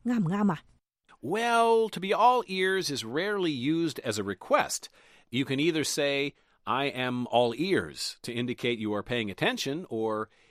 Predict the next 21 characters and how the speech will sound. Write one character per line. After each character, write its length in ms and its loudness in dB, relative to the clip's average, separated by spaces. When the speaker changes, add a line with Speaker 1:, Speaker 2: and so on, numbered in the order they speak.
Speaker 2:
"He 180 0
or 140 4
she 340 -2
is 140 0
all 300 -2
ears," 340 -4
to 60 -10
say 240 2
that 120 -6
another 320 0
person 460 0
is 220 -4
paying 300 -4
a 40 -2
lot 220 0
of 80 -4
attention. 480 -6
Speaker 1:
所 240 0
以 240 0
all 280 6
ears 460 2